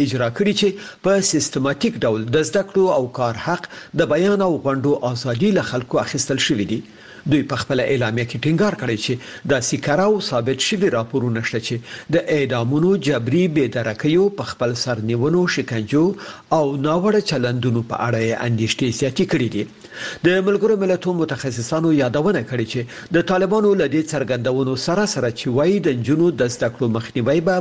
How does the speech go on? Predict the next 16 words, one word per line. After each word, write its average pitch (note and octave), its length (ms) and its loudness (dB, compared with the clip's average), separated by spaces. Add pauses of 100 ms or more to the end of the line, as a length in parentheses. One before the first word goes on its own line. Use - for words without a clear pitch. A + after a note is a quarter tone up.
موقتي B2 600 -2
وي، G#3 120 2 (480)
عملاً E3 420 0
وضعیت A2+ 420 -2
ښیي B2 300 -2
چې B2+ 100 -2 (340)
په D#3+ 140 4
چټکه G#3 440 0
او F3+ 40 2 (140)
په B2+ 140 -4
پراخه F3+ 360 0
پیمانه A2 460 -2
ښځې G3+ 580 0 (140)
منزوي A#2 400 -2 (100)
کیږي E3+ 320 2 (160)
او C#3+ 80 4